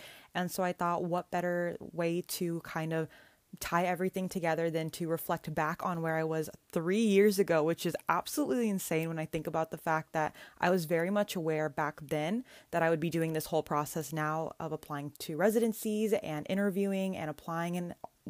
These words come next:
all that good stuff. And so to be living it is totally crazy. And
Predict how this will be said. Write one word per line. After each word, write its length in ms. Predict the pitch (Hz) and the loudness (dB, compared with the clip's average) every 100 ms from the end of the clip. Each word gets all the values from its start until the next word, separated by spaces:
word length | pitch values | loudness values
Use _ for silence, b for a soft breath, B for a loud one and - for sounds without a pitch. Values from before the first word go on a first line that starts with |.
| 165 | -2
all 200 | 165 170 | 0 2
that 240 | 165 165 | 0 0
good 200 | - 165 | -2 -4
stuff. 400 | - - 170 247 - B B | -4 0 2 2 -4 B B
And 180 | B 190 | B -2
so 140 | - 180 | 0 0
to 80 | |
be 120 | 165 175 | 0 2
living 260 | 185 208 | 4 4
it 160 | 185 - | 2 0
is 160 | 165 | -4
totally 360 | - 190 208 185 | -2 4 6 4
crazy. 520 | - - 143 147 165 | 2 -6 -4 -2 -2
And 180 | - 156 | -2 -4